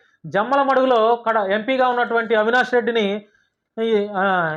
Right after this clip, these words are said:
ఎంపీగా ఉన్నట్టు, కడప ఎంపీగా ఉన్నటువంటి ఆ అవినాష్ రెడ్డిని జమ్మలమడుగు ఎమ్మెల్యేగా పంపే అవకాశం ఉన్నట్టుంది. అక్కడ కర్నూలులో జయరాం, ఆ, న-, జయరాంకి no ticket. ఎందుకంటే పూర్తి అసంతృప్తిగా ఉన్నారు వీళ్ళంతా.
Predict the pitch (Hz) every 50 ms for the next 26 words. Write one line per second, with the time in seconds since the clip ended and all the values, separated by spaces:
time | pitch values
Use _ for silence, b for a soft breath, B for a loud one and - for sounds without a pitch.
0 | 165 170 175 196 202 - 254 240 247 240 240 240 233 214 226 220 - 226 247 254
1 | 254 247 240 - 254 254 233 240 233 226 226 220 226 220 214 214 214 202 196 185
2 | 180 175 196 220 240 233 - 240 226 208 226 233 226 165 165 190 196 220 233 240
3 | 220 233 226 220 214 202 214 220 220 226 220 214 220 208 208 202 202 202 185 185
4 | 202 214 214 208 214 208 208 214 220 214 220 214 214 226 247 262 254 b b b
5 | b b b b b 208 208 262 269 269 - 247 269 262 277 285 285 277 277 262
6 | 233 233 240 240 196 175 220 233 247 269 269 254 208 - - _ _ _ _ _
7 | _ _ _ _ _ 208 208 208 202 202 202 202 196 185 196 208 233 247 254 240
8 | - 254 240 214 220 240 220 233 254 214 269 269 277 269 - - _ _ _ _
9 | _ _ _ _ _ _ _ _ _ _ _ _ _ _ _ _ _ 196 208 240
10 | 254 262 247 262 254 226 - - 247 262 247 - 262 247 233 220 - 247 240 220
11 | 240 226 - 254 240 240 233 233 233 240 233 226 226 220 214 214 220 208 220 247
12 | 262 254